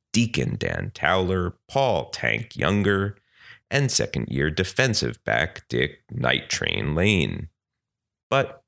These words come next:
it also had hard-working grunt John Hawk, a six-foot-two, two hundred and thirty pound guard with little Hollywood about him other than his classically square jawline.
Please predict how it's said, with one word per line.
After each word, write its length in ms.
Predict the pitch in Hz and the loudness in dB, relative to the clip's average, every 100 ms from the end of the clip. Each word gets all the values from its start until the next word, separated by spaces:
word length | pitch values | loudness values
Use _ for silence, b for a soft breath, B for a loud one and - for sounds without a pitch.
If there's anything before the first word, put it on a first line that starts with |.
| _ | _
it 80 | - | -2
also 260 | 160 214 85 | 0 2 2
had 260 | 78 71 | 2 0
hard-working 640 | - 82 95 87 90 98 85 | 2 2 4 2 2 2 0
grunt 400 | 73 76 73 - | 2 2 0 -2
John 320 | - 71 71 | 0 2 0
Hawk, 460 | 67 52 50 - - b b b - | 0 0 0 -4 -20 b b b -4
a 100 | - | 0
six-foot-two, 1080 | - 143 - - 71 - - 71 71 73 b b _ | 2 2 0 -2 -2 -2 -2 0 0 -2 b b _
two 200 | - 156 | 0 2
hundred 380 | 101 65 - 58 | 2 0 -2 -6
and 160 | - - | -6 -2
thirty 280 | 62 64 60 | -2 0 -4
pound 420 | - 58 64 58 | -2 -2 -2 -2
guard 520 | 92 98 95 92 95 B B B - | 0 2 4 2 0 B B B 0
with 240 | 92 - | 0 2
little 360 | 104 147 143 90 | 0 2 2 0
Hollywood 560 | - 76 107 120 127 | 2 2 4 2 2
about 300 | 123 127 127 | 2 2 2
him 380 | 143 139 143 139 _ _ _ | 2 4 2 0 _ _ _
other 240 | 127 92 | 2 2
than 200 | 62 50 | 2 -2
his 120 | 52 - | -4 -6
classically 720 | - 57 55 - - 69 78 | -2 0 2 -2 -2 -2 -2
square 480 | - - 50 62 | -2 -2 -2 0
jawline. 800 | 71 90 98 98 71 58 50 - | 0 2 2 4 2 2 -2 -6